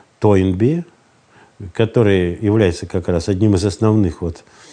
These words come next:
а, пропагандистов и,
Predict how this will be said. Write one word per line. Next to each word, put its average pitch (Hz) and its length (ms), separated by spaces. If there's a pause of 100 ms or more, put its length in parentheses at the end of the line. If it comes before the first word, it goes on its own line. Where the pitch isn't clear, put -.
(400)
а, 101 480 (580)
пропагандистов 107 920
и, 104 460